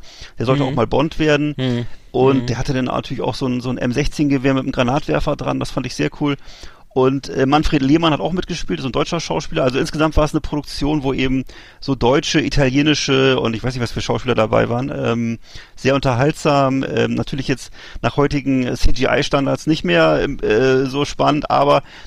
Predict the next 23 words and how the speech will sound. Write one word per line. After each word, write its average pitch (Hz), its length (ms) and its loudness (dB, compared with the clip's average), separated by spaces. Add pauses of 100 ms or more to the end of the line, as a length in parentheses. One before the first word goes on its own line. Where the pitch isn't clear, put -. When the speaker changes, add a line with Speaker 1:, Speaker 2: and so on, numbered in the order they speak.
Speaker 1:
da 120 120 0
wurden 151 180 2
eben 151 120 0
noch 147 80 2
ganz 156 180 -2
viele 151 220 0
so 135 240 -2
Miniaturen 151 640 2
gebaut. 110 300 0
Da 110 80 -2
wurden 127 160 0
dann - 80 -2
eben 131 240 -4
Brücken 156 260 -2
in 143 60 2
die 139 80 2
Luft 139 200 0
gesprengt, 139 500 -2
Flugzeuge 160 480 -2
in 143 40 0
die 139 80 0
Luft 143 160 -2
gesprengt, 139 440 -2